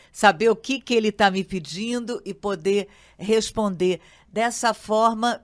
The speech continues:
fica, a gente passa a ver a vida, é,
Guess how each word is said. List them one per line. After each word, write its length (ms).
fica, 680
a 120
gente 320
passa 480
a 20
ver 380
a 160
vida, 680
é, 400